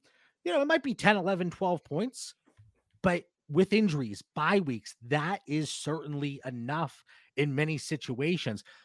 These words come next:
So we talk about price points. I talked about Edmonds. I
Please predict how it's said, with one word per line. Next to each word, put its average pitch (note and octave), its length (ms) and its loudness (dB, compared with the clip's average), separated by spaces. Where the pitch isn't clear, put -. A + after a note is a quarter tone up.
So D#3+ 240 8
we D3+ 260 2
talk G3 280 8
about C#3+ 180 0
price F3+ 260 0
points. - 520 -4
I D#3+ 120 2
talked E3+ 240 2
about D#3 160 0
Edmonds. E3+ 720 0
I C#3+ 160 -2